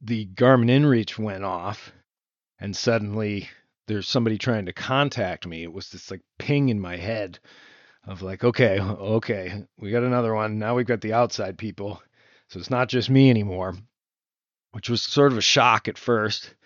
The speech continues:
And then that led to, I'll never forget, that led to a funny, funny thought, like a pause from the whole situation. Just thinking to myself, I wonder how many people are actually, like, kind of watching this,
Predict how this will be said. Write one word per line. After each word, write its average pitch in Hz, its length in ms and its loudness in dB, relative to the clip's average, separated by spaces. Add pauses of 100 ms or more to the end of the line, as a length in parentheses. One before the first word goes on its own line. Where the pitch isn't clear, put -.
(380)
And 113 120 -6
then 143 300 4
that 117 260 2
led 117 420 2
to, 110 340 0
I'll 104 180 2
never 127 300 2
forget, 117 400 -6
that 117 180 -2
led 120 220 -2
to 104 140 -4
a 95 60 -6
funny, 135 600 -2
funny 151 320 -4
thought, 101 640 -4
like 113 200 -6
a 85 60 -6
pause 107 600 0
from 104 180 -8
the 101 60 -4
whole 135 240 0
situation. 82 880 -8 (680)
Just - 220 -6
thinking 110 320 -2
to 107 40 -4
myself, 104 500 -4
I - 60 0
wonder 269 240 0
how 262 100 -2
many 135 200 2
people 139 460 -2
are 90 80 -4
actually, 101 800 -4 (680)
like, 95 240 -12 (920)
kind 151 180 2
of 107 120 -2
watching 98 600 -2
this, 92 480 -10